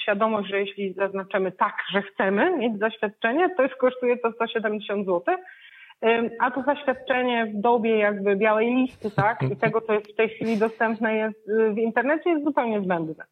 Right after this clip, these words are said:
Speaker 2: Mhm.
Speaker 1: Także, y, raczej nie warto tutaj, y, wkładać sto siedemdziesiąt złotych w posiadanie zaświadczenia o rejestracji, które jest w tej chwili, w każdej chwili możliwe do sprawdzenia w internecie.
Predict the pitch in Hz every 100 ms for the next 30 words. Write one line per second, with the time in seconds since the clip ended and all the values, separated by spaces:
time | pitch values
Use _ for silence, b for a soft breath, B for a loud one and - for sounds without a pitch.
0 | _ 160 160 202 202 208 202 208 - 202
1 | 196 202 202 B B B 226 247 - 269
2 | 240 220 220 208 202 196 185 180 180 175
3 | 196 196 196 202 196 - 247 220 220 -
4 | 226 226 202 208 208 196 196 202 202 190
5 | _ 190 185 185 196 190 185 185 180 180
6 | 190 185 202 185 185 185 190 190 208 214
7 | 214 285 285 - - 233 226 220 220 220
8 | 208 202 214 202 208 208 196 202 196 196
9 | 190 190 175 180 190 196 190 190 180 175
10 | - 180 170 170 165 170 165 160 156 -